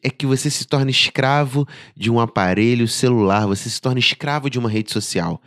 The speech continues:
né? O marketing hoje,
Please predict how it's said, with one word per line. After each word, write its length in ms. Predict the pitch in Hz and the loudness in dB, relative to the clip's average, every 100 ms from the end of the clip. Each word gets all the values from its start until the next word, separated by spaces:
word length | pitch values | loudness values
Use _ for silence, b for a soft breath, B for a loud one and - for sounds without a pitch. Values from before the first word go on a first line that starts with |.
| B B B B | B B B B
né? 220 | 87 101 113 | -2 0 0
O 100 | - | 0
marketing 840 | 156 160 202 220 - 147 - 143 117 | 0 2 2 2 0 -2 0 0 2
hoje, 520 | 123 151 139 107 107 | 4 4 4 2 0